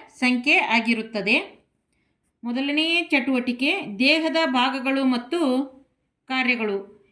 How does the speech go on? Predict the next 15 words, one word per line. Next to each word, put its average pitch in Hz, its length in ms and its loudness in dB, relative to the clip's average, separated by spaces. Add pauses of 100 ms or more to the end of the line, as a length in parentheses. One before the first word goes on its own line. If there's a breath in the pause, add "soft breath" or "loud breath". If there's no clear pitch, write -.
(120)
ಇದು 311 240 -4
ಸಾ-, 240 500 0
ಸಾಮೂಹಿಕ 262 480 2 (280)
ಗುಂಪಿನಲ್ಲಿ 269 760 2
ಸಾಗುತ್ತದೆ. 233 920 -2 (280 soft breath)
ಈ 294 140 -2
ಒಂದು 349 240 -4
ಚಟುವಟಿಕೆಯನ್ನ 254 840 -2 (220)
ಸೂಚನೆಗೆ 285 560 0
ಅನುಸಾರವಾಗಿ 247 1200 0 (340 loud breath)
ಮಾಡಿಸ್ಬೇಕು. 196 800 -6 (1900 soft breath)
ಎರಡನೇ 277 480 2
ಪುಟದಲ್ಲಿ 285 640 2
ಎರಡನೇ 269 440 4
ಚಟುವಟಿಕೆಯನ್ನ 269 880 0